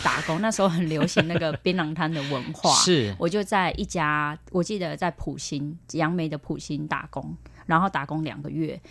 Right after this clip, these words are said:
Speaker 1: 我那时候一个月的收入大概是四五万，我就想说，“哇，也太赚了吧。” <laughs> 然后我就想说，“那如果我当老板一定更赚。”
Speaker 2: 就说与其帮别人赚，不如
Speaker 1: 对。
Speaker 2: 自己赚。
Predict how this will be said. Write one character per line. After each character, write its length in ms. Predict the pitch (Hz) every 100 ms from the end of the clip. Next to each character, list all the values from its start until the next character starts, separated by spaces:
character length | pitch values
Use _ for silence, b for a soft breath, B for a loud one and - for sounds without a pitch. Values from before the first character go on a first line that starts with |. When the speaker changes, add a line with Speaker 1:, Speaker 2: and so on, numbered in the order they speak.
| B
Speaker 1:
我 80 | 208
那 120 | 220
时 120 | 233
候 100 | 208
一 140 | 180 185
个 120 | 180
月 240 | 170 190
的 200 | 170 151
收 220 | 143 160 156
入 140 | 165
大 140 | 185
概 160 | 156 151
是 100 | 156
四 320 | 147 - 165
五 160 | 143 -
万， 220 | 151 95 - -
我 120 | 180
就 100 | 220
想 220 | 220 160
说 120 | 165 196
，“哇， 300 | 220 208 170 - B B B
也 140 | 175
太 220 | 160 233 202
赚 340 | - 233 170
了 80 | 151
吧。” 320 | 135 139 - B
<laughs> 60 | B
然 20 |
后 80 | 220
我 60 |
就 100 | 214
想 160 | 233 160
说 120 | 185 220
，“那 80 |
如 100 | 226
果 120 | 214 147
我 40 |
当 200 | 165 175
老 120 | 143
板 140 | - -
一 20 |
定 120 | 156
更 240 | 147 165 143
赚。” 200 | - 156
Speaker 2:
就 60 | 202
说 100 | 220
与 160 | 143
其 160 | 131 160
帮 180 | 180 185
别 160 | 139
人 140 | 131 139
赚， 220 | 147 117
不 160 | 151
如 60 | 123
Speaker 1:
对。 80 | 226
Speaker 2:
自 240 | 247 233
己 160 | 180 185
赚。 260 | - 123